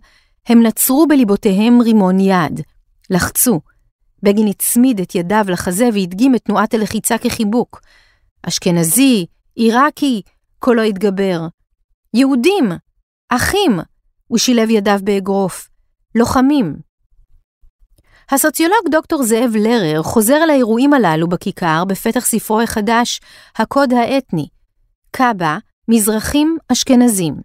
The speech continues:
המתאר את האופן שבו יצרו מכשירי המיון הצה"ליים אפליה עדתית שיטתית בשורות צה"ל. לרר, סגן אלוף במילואים שמילא שורת תפקידים במחלקת מדעי ההתנהגות, ממד"ה,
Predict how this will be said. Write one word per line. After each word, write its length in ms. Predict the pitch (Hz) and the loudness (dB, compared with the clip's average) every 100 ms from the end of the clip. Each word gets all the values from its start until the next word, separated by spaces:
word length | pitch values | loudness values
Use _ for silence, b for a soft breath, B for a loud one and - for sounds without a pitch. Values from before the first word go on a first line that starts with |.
| _ _ _ _ _ - | _ _ _ _ _ -2
המתאר 360 | 254 311 339 392 | 0 2 0 0
את 100 | 370 | 0
האופן 380 | - 302 - 208 | 0 0 -2 -4
שבו 240 | 202 196 | -2 0
יצרו 480 | 196 180 - 247 285 | 0 -2 0 2 4
מכשירי 440 | 202 - - 214 | 2 -2 -2 0
המיון 380 | 254 226 208 254 | 2 2 4 4
הצה"ליים 640 | 254 - 196 175 226 330 311 - B B B | 2 0 0 0 0 2 0 -4 B B B
אפליה 400 | - 185 190 202 | -6 -4 0 0
עדתית 380 | 202 190 233 - | 0 -2 -4 -4
שיטתית 580 | - - 240 - 180 196 | -4 -2 -2 -2 -6 -2
בשורות 460 | 202 - 202 156 | -2 0 0 -2
צה"ל. 520 | - 240 226 151 131 151 _ _ _ _ _ - | -2 -2 -2 -2 -8 -14 _ _ _ _ _ 0
לרר, 480 | 208 156 147 175 254 b b b | 2 2 0 -2 -6 b b b
סגן 360 | 302 226 277 | -2 0 2
אלוף 320 | 269 269 262 - | 2 2 0 0
במילואים 500 | 220 208 202 208 269 | 0 2 0 0 0
שמילא 400 | 254 214 214 233 | 0 0 0 -2
שורת 340 | - 226 277 | -2 -2 0
תפקידים 480 | 285 - 208 214 240 | -2 -6 -4 0 2
במחלקת 500 | 170 165 208 226 208 | 0 -4 -4 -2 -2
מדעי 200 | 180 190 | 0 0
ההתנהגות, 800 | 202 202 185 170 180 233 185 - b b b | 0 0 0 0 0 0 0 -8 b b b
ממד"ה, 500 | 208 220 220 208 160 | 0 2 2 -2 -4